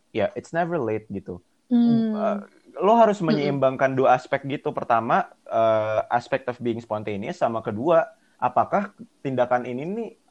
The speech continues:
Speaker 1: tindakan spontaneous yang mau lo lakukan ini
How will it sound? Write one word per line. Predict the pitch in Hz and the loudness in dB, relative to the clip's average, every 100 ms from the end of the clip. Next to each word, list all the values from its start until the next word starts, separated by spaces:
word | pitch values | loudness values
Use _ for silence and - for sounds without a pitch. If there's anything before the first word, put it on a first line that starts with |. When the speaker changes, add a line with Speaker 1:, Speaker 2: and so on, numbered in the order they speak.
| - | -8
Speaker 1:
tindakan | 147 135 135 131 131 123 _ _ _ | -2 0 2 0 -2 -10 _ _ _
spontaneous | - 147 135 135 127 131 131 | 0 2 2 -4 -4 -6 -4
yang | 127 | -4
mau | 123 123 | 0 0
lo | 120 | 0
lakukan | 117 120 120 110 | -2 0 -2 -2
ini | 104 180 | -6 -8